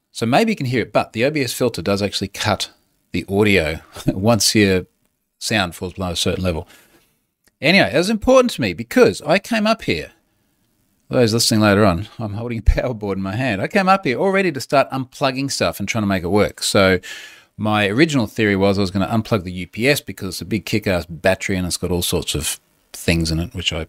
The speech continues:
imagine are <laughs> not, not real good, uh, for interference and so on. Just thinking that that would be, like, one of the paths of least resistance.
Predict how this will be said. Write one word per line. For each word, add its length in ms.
imagine 420
are 80
<laughs> 480
not, 260
not 180
real 120
good, 360
uh, 320
for 120
interference 540
and 60
so 140
on. 240
Just 260
thinking 240
that 160
that 180
would 80
be, 80
like, 220
one 100
of 80
the 60
paths 680
of 160
least 300
resistance. 760